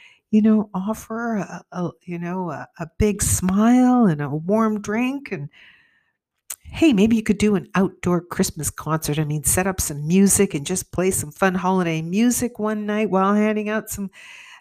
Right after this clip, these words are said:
apple cider. Wouldn't that be something? Hey, maybe someone dresses up as Santa to walk around the neighborhood and wave at all the kids, because I don't think any kids are gonna be sitting on Santa's knee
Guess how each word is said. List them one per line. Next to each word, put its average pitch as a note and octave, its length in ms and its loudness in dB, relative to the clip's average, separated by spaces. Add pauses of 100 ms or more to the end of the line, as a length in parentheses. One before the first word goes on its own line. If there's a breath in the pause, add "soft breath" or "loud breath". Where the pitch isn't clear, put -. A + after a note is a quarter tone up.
apple A3 300 -4
cider. G#3+ 460 -4
Wouldn't D4 240 -6
that D4+ 180 -6
be C#3+ 80 -8
something? - 520 -10 (1400)
Hey, F4 160 2
maybe A#3 280 6
someone A#3 300 6
dresses F3+ 340 6
up E3 140 0
as C3+ 100 2
Santa C#3 420 0
to C#3+ 80 -8
walk F3 320 2
around G3 220 4
the G#3 80 2
neighborhood A#3+ 480 4
and G3+ 120 -4
wave B3+ 220 2
at C4 80 -2
all C4+ 140 0
the - 80 -6
kids, F4+ 340 -6
because B3+ 300 -12
I D#4 100 -6
don't G#4+ 220 -8
think D4 200 -14
any C4+ 180 -10
kids D4+ 220 -10
are D4 60 -8
gonna B3+ 220 -10
be A#3 120 -6
sitting C#4 380 -6
on A3 140 -4
Santa's A#3+ 480 -4
knee E4 200 -2